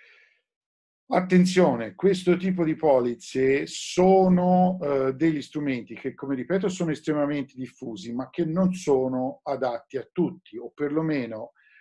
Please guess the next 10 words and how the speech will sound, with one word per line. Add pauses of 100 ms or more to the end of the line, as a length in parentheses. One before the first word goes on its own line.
(280)
hanno,
come
tutti
gli
strumenti,
eh,
sia
assicurativi
che
finanziari,